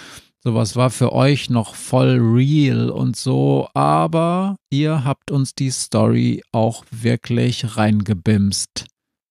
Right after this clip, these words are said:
Alle Stories. Hut ab, ich sag mal,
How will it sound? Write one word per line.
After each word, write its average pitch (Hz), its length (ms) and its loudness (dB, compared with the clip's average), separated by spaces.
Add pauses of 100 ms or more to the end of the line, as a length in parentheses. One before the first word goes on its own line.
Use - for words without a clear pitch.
(140)
Alle 104 380 0
Stories. 104 880 -4 (720)
Hut 185 220 2
ab, 170 180 -2 (180)
ich 127 180 -2
sag 156 200 0
mal, 165 320 2